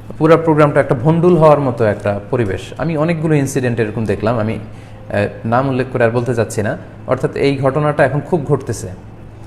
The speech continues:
কোথাও তাফসীর প্রোগ্রাম হচ্ছে, স্টেজে উঠে কেউ কথা বলতেছে, ফলে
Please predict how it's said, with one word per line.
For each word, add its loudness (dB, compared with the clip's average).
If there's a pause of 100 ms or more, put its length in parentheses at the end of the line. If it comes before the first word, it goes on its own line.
(180)
কোথাও 0
তাফসীর 0
প্রোগ্রাম 2
হচ্ছে, 0
স্টেজে 2
উঠে 2
কেউ -2
কথা 0
বলতেছে, -6
ফলে 2